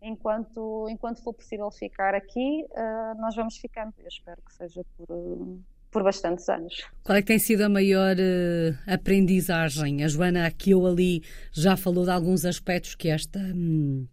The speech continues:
Speaker 2: que esta experiência lhe foi, lhe foi ensinando, mas, eh, qual é que é a maior aprendizagem de uma vida como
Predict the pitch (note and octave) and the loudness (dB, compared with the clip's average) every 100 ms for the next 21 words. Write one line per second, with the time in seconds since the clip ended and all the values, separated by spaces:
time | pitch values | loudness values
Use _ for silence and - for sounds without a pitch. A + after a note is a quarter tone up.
0 | - - - - - - F#3+ E3+ D#3+ - | -18 -20 -20 -16 -10 -6 -2 0 0 0
1 | E3 D#3+ D3+ D#3 - E3 D3+ D3 C#3 - | 4 4 4 0 0 2 4 4 0 -8
2 | - - E3+ F#3 E3+ - F3+ E3+ F3 F3+ | -12 -4 0 4 4 4 2 4 2 0
3 | F#3 - - - F3 - - F#3 F3+ - | -2 -10 -14 -4 -2 0 2 2 2 2
4 | F#3+ F#3+ G#3 F#3+ F#3 F3+ F3+ F3+ E3+ E3 | 2 4 4 4 4 0 0 0 0 0
5 | D#3 C#3+ C#3+ C#3 C#3+ D3 D3+ C#3+ D3 C#3+ | -2 -2 -2 0 0 0 0 0 -2 -2
6 | D#3+ D3+ D3 C#3+ C#3 C#3 C3+ | -2 0 2 0 0 -2 -4